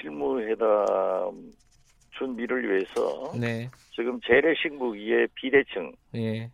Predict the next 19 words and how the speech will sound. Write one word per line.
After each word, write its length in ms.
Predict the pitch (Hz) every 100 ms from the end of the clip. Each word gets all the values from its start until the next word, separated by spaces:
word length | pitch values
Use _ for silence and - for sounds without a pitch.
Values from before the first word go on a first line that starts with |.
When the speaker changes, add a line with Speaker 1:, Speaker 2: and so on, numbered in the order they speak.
| _ _ _ _
Speaker 1:
이 180 | 135 165
문제를 1200 | 151 139 113 110 110 107 107 104 123 135 135 131 - - _ _ _ _ _
자기 880 | - 117 139 139 139 135 135 131 131 -
인민들에게나 1120 | 156 190 170 107 98 82 87 92 123 101 67 - _ _
우리 240 | - 110 110
한국, 480 | - 127 120 135 113
일본, 480 | 113 123 113 98 76 - _ -
미국에 760 | 120 110 123 120 90 82 131 - _ _ _
우리도 300 | - 135 151
이렇게 280 | 165 156 180 -
충분히 300 | - 170 185
가지고 320 | 160 135 156
있다 460 | 180 147 196 160 - - 120
Speaker 2:
예, 240 | 131 131
예. 240 | 123 113 110
Speaker 1:
하는 200 | 165 170
것을 380 | 170 - 190 190
과시하기 720 | - 123 147 156 147 135 120
위해서 520 | 113 110 - 147 160